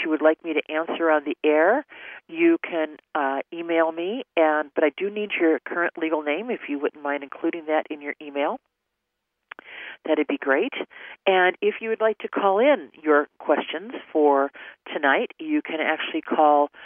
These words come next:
uh, toll-free if you're in the, uh, U S or Canada. And that toll-free number is eight eight eight, four two nine, five four seven one.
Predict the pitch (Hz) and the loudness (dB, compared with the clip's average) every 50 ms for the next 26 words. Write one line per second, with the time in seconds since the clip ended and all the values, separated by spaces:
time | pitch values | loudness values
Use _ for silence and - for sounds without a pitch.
0 | - - - - - - 156 147 143 143 139 - - - - - 185 175 175 - | -20 -20 -18 -10 -6 -4 -4 -2 -2 -4 -4 -6 -8 -2 0 2 4 4 2 0
1 | - 180 180 220 262 233 - - - 165 160 160 - - 165 156 151 147 151 147 | -2 0 0 0 0 -2 -4 -4 -2 0 2 2 2 0 -4 -8 -4 -4 -2 -2
2 | 143 - - - 143 139 139 139 139 139 135 - - - _ _ _ _ _ _ | -2 -2 -2 -2 -2 -2 -2 -4 -4 -6 -6 -8 -10 -16 _ _ _ _ _ _
3 | _ _ _ _ _ _ - 160 165 156 151 151 175 214 - - - - 147 135 | _ _ _ _ _ _ -4 2 2 6 8 8 6 6 2 -2 -2 -2 -2 -2
4 | - - - - 143 143 151 165 185 240 277 _ - - - - - - - - | -2 -6 -6 -4 0 0 2 4 2 2 2 _ -12 -20 -18 -18 -20 -14 -6 -6
5 | 170 165 185 202 240 - - 285 240 220 220 - - 226 208 196 196 196 196 190 | -2 2 2 2 2 2 2 2 2 2 2 0 -4 -8 -6 -2 0 0 0 2
6 | 214 233 285 320 - - - - - _ _ - 180 165 147 143 - - - - | 2 2 2 0 -4 -10 -20 -20 -20 _ _ 0 4 4 4 4 4 0 -4 0
7 | 175 175 180 190 _ - - 175 160 - - - 165 170 220 294 - - - - | 2 2 2 2 _ -2 0 0 0 0 -2 0 2 2 2 2 -2 -10 -18 -18
8 | - _ _ _ _ _ _ _ _ _ _ _ _ - _ _ - - - - | -20 _ _ _ _ _ _ _ _ _ _ _ _ -20 _ _ -20 -10 2 4
9 | 233 208 190 185 175 - - - 180 170 160 151 147 143 147 156 175 208 254 285 | 6 6 6 6 4 0 -6 -8 -8 -8 -4 -2 0 2 2 2 2 0 -4 -10
10 | 311 - _ _ _ _ _ _ _ _ _ _ _ - 214 190 175 170 170 156 | -12 -16 _ _ _ _ _ _ _ _ _ _ _ 2 2 4 4 4 2 2
11 | - - - 175 160 156 160 156 165 208 220 - - - - 180 156 - 156 143 | 0 2 4 4 6 6 6 4 2 -2 -6 -12 -12 -4 0 0 0 0 -2 -10
12 | 143 139 143 143 151 190 247 302 | -6 0 2 2 2 2 -2 -10